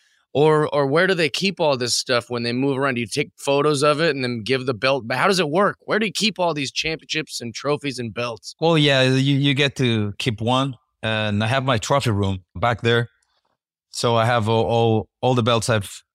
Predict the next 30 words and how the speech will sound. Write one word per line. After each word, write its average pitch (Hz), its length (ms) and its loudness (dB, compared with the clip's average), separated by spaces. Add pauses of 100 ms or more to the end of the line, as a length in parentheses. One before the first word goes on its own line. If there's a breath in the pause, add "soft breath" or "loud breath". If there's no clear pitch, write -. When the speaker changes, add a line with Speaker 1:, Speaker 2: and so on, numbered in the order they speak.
(200)
Speaker 2:
ever 104 420 0 (800)
obtained 120 480 0
in 104 80 2
my 104 160 0
career. 101 240 0
Speaker 1:
That 180 160 2
must 175 240 0
mean 160 320 2
helping 156 400 0
movers 143 580 0 (100)
or 143 120 2
helping 156 340 0
wrestlers 143 460 0
move 139 340 2
must 120 220 -4
be 139 100 0
a 123 60 2
real 131 160 0
pain 139 340 0
in 135 80 -2
the 127 60 -2
ass. 123 440 0 (200)
Speaker 2:
Oh, 151 260 2
yeah, 123 240 4
it 123 160 2
is. 113 300 2
Speaker 1:
<laughs> 151 420 -6
Speaker 2:
It 170 80 4
is 180 180 4
because, 156 360 0